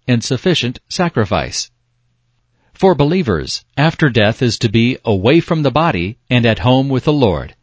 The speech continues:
Second Corinthians five verses six through eight. Notice that this does not say away from the body in purgatory with the cleansing fire. No, because of the perfection,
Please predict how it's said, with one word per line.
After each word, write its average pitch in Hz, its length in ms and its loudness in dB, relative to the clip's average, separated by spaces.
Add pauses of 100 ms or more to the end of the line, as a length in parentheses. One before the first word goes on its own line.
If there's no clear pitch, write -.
(140)
Second 117 320 0
Corinthians 98 420 -2
five 117 400 -2
verses 95 320 -4
six - 260 -6
through 92 260 -2
eight. 92 220 -4 (720)
Notice 127 380 2
that 123 160 -2
this 165 220 -2
does 107 200 -8
not 123 220 -2
say 120 420 -2
away 120 320 0
from 120 280 -2
the 95 100 -2
body 113 480 -2
in 110 160 -4
purgatory 120 720 -2
with 117 240 -2
the 110 120 -2
cleansing 117 460 -2
fire. 98 480 0 (380)
No, 110 400 -4
because 156 340 0
of 120 160 -2
the 110 100 0
perfection, 143 680 -2